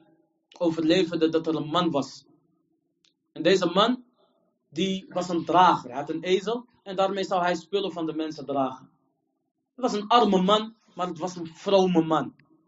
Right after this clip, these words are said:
En de engelen, die komen naar de vrome dienaren en niet naar de viezerikken. Naar hun komen de shayateen en dat zullen we zo meteen ook uitleggen. Hij zegt, dus terwijl deze man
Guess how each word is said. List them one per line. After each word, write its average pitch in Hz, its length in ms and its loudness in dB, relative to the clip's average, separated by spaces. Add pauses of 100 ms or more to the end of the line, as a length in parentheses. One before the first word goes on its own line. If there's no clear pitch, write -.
(120)
En 160 140 -10
de 175 120 -4
engelen, 202 380 -2
die 165 120 -4
komen 185 260 -2
naar 175 120 -2
de 165 100 0
vrome 185 460 -2
dienaren 151 640 2 (140)
en 156 160 -12
niet 180 200 -4
naar 165 200 0
de 156 80 -4
viezerikken. 143 560 -4 (420)
Naar 160 140 2
hun 160 220 4
komen 160 280 2
de 147 60 -4
shayateen 151 720 2 (180)
en 147 120 -10
dat 156 220 -4
zullen 151 240 -2
we 143 80 -2
zo 156 180 2
meteen 143 300 -4
ook 135 140 -6
uitleggen. 135 500 -6 (1160)
Hij 226 180 4
zegt, 302 420 2 (600)
dus 240 200 -8
terwijl 269 380 0
deze 269 260 4
man 269 380 0